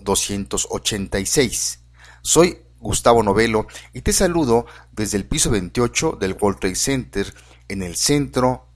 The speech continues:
de la noticia de Psicología al Día, desde mi siempre hermosa y muy querida Ciudad de México. En la vida, mi querida amiga o amigo, hay muchos mitos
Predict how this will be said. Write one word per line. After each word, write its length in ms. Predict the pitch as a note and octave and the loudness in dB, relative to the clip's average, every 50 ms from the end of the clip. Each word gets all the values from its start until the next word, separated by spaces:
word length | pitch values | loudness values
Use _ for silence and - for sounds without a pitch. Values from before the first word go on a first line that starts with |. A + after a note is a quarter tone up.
| - | -20
de 240 | - F#2 F#2 G#2+ A2 | -16 -8 -4 -2 -2
la 100 | A#2 B2 | 0 0
noticia 480 | A2+ F#2+ F2 - - A2+ A#2 - - G#2+ | -2 -4 -6 -4 -6 -6 -4 -2 -4 -4
de 80 | F2+ | -4
Psicología 580 | - - - - G2 F2+ F2+ F2+ - - B2 A#2 | -4 -8 -8 -6 -4 -4 -4 -4 -4 -2 -2 -2
al 100 | G#2 G2 | -2 -2
Día, 340 | G#2+ A2+ A#2 A#2 A2+ A2 - - - - - - - | -4 -2 -2 -2 -2 -2 -6 -18 -20 -20 -20 -20 -12
desde 760 | - G2+ A#2 B2 A#2+ A2+ A2 A#2 A#2+ A#2 - - - - - - - | -2 0 2 2 2 0 -2 -6 -6 -6 -8 -12 -20 -20 -20 -20 -14
mi 100 | F#2+ F#2+ | -12 -6
siempre 400 | E2+ - - B2 B2 B2 - G#2+ | -4 -2 -2 0 -2 -2 -2 -4
hermosa 640 | F2+ F2 G2 G#2+ A2 A2 - - A2 G2+ G2 - - _ - | -4 -2 0 2 2 2 2 0 -2 -4 -6 -6 -12 _ -12
y 80 | G#2+ | -8
muy 240 | G#2 G#2+ A2 A#2 A2+ | -6 -4 -4 -4 -4
querida 560 | - - F#2+ F#2+ F#2+ F#2+ F#2 G2 F#2+ F#2+ F#2 - - - - - | -4 -6 -6 -4 -4 -4 -4 -4 -4 -4 -6 -10 -20 -20 -16 -10
Ciudad 560 | - - A#2+ A#2 G2 F#2+ F2+ F2+ F2 - - - - - - | -6 -4 -4 -4 -2 -2 -4 -4 -4 -8 -16 -20 -20 -20 -10
de 140 | - A2+ A#2+ | -4 -2 0
México. 500 | D3+ D#3 - - - - - - - - - - - - - - - - - - - - - - - - - - - - - - - | 0 0 0 -2 -6 -8 -10 -10 -10 -14 -20 -20 -20 -20 -20 -20 -20 -20 -20 -20 -20 -20 -20 -20 -20 -20 -20 -20 -20 -20 -20 -12 -2
En 160 | - C#3+ C3+ | 2 4 4
la 80 | C#3 D3 | 6 6
vida, 540 | E3 G#3 G#3+ F3+ G3+ G3+ G3+ F#3+ - - - | 4 4 4 6 6 6 6 6 2 -6 -4
mi 140 | C3 B2 A2 | -4 -4 -2
querida 500 | - - A#2 A#2 B2 C3 C3 C3+ B2+ A#2 | 0 0 0 2 2 2 4 4 6 4
amiga 420 | A2 A2 A#2 B2 B2+ A#2+ B2 A2+ | 4 2 2 -2 0 2 2 2
o 140 | A2 G2 F#2+ | 2 2 0
amigo, 400 | F#2 G#2 B2 B2+ A2+ A#2 B2 A#2 - - - - - - - - - - | 0 0 0 0 2 2 0 0 0 -8 -20 -20 -20 -20 -20 -20 -6 2
hay 220 | - C#3+ E3 E3+ | 4 4 4 4
muchos 380 | D#3 D#3+ D#3+ D#3 - D3 A#2+ A#2 | 2 0 -2 0 0 0 2 2
mitos 680 | B2 C3 B2+ - - A2+ A2+ - - - - - - | 2 0 0 0 -2 0 0 2 0 -2 -4 -8 -20